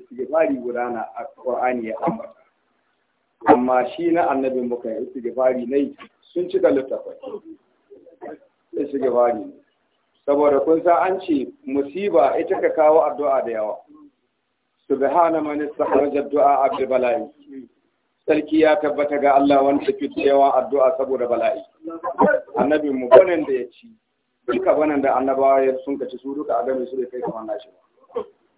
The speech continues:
Shi ya sa kun ka gabi ya yi su addu'a. To wannan istighfari da yayi ta yi, yayi ta yi, shi na can Qur'ani ya ce, "Summa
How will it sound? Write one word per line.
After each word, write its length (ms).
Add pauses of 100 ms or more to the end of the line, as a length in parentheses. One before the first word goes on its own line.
(400)
Shi 180
ya 140
sa 140
kun 200
ka 80
gabi 280
ya 100
yi 160
su 80
addu'a. 380 (720)
To 60
wannan 380
istighfari 560
da 80
yayi 300
ta 60
yi, 280 (560)
yayi 280
ta 80
yi, 300 (460)
shi 160
na 240
can 300
Qur'ani 440
ya 140
ce, 220
"Summa 260